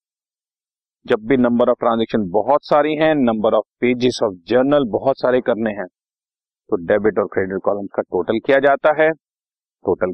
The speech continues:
कैरी फॉरवर्ड किया जाता है और नेक्स्ट पेज पे टोटल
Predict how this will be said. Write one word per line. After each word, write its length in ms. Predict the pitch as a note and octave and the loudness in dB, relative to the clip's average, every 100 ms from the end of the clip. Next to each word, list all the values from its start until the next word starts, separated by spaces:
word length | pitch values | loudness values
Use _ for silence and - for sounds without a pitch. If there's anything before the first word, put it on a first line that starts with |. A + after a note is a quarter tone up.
| - | -2
कैरी 240 | G#2+ G#2+ A#2 | 0 0 0
फॉरवर्ड 380 | - B2 B2 - | 0 0 0 0
किया 160 | C3 B2+ | 0 2
जाता 420 | C3 B2 C#3 C#3+ | 2 2 0 0
है 60 | C#3+ - _ _ _ _ _ - | -4 -8 _ _ _ _ _ 0
और 180 | A#2+ G#2 | 0 2
नेक्स्ट 360 | A#2+ D3+ - - | 0 -2 -4 -4
पेज 200 | G2 - | -4 -2
पे 80 | - | -4
टोटल 360 | E2+ F2+ - | -2 -2 -2